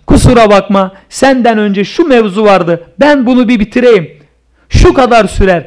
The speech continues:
zamanın varsa bekle. Yoksa sana şunu şunu izzet ikram edeyim, şu işimi yapmaya devam edeyim." Yani bir tebessümü çok görüyoruz ve o kardeşimizi sevdiğimizi söylüyoruz.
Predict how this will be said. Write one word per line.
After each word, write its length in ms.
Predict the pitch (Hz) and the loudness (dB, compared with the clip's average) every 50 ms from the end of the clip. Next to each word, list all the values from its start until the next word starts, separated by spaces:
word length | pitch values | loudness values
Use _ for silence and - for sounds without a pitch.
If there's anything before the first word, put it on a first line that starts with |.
| - _ _ | -12 _ _
zamanın 540 | 180 180 240 240 233 233 220 226 226 220 233 | -4 -2 0 2 2 0 0 0 0 0 2
varsa 420 | 254 233 185 175 - - 185 165 | 0 0 0 -2 -6 -6 -6 -4
bekle. 400 | 180 165 - - 175 170 170 - _ _ _ _ _ _ | -6 -8 -8 -8 -8 -8 -8 -10 _ _ _ _ _ _
Yoksa 360 | 233 285 269 269 - 226 208 | 0 0 0 0 -2 -4 -4
sana 280 | - - 214 208 208 196 | -2 -2 -4 -2 -2 -4
şunu 280 | - - 220 214 208 | -4 -4 -4 -4 -4
şunu 200 | - - 208 202 | -4 -6 -8 -8
izzet 380 | 196 190 175 160 175 208 196 - | -8 -8 -10 -6 -4 -6 -6 -6
ikram 320 | 202 156 - 202 220 196 | -10 -8 -2 -2 0 0
edeyim, 420 | 196 185 170 185 190 208 202 202 - _ _ _ | 0 -2 0 0 -2 -2 -2 -6 -10 _ _ _
şu 200 | - - - 254 | -12 -10 -8 -6
işimi 500 | 202 165 - - 180 175 175 175 170 170 | -6 -8 -8 -8 -8 -8 -8 -8 -6 -4
yapmaya 480 | 185 175 - - 170 165 165 170 151 | -4 -6 -6 -8 -10 -8 -8 -6 -6
devam 260 | 165 165 165 160 147 | -4 -4 -4 -4 -6
edeyim." 240 | 139 127 131 127 - _ _ _ _ _ _ _ _ _ _ _ _ _ _ _ | -8 -12 -16 -20 -20 _ _ _ _ _ _ _ _ _ _ _ _ _ _ _
Yani 380 | 240 311 339 339 320 294 247 320 | 0 2 2 2 2 2 2 2
bir 220 | 349 349 - - | 2 2 2 2
tebessümü 800 | - 262 269 277 285 277 - - - 269 269 285 277 240 - - - - _ _ _ | 2 2 4 4 4 2 2 0 0 0 2 2 2 0 0 -4 -12 -20 _ _ _
çok 360 | - - 277 330 311 320 - | -2 0 0 0 0 -2 -2
görüyoruz 560 | 202 196 185 190 185 180 180 214 240 226 - | -4 -2 -2 -2 -2 -2 -2 -4 -6 -4 -4
ve 160 | 202 240 254 | -2 -2 0
o 160 | - 277 247 247 | 2 0 0 0
kardeşimizi 720 | 240 233 226 220 214 214 185 - 214 202 208 196 247 226 | 2 0 2 2 2 0 -2 -2 -4 -4 -4 -4 -6 -8
sevdiğimizi 640 | - - 214 214 208 175 196 196 185 185 175 180 | -4 -2 -2 -2 0 -2 -6 -6 -6 -8 -8 -10
söylüyoruz. 600 | 160 - - 147 135 131 127 120 113 113 _ _ | -12 -10 -12 -12 -10 -10 -12 -16 -16 -20 _ _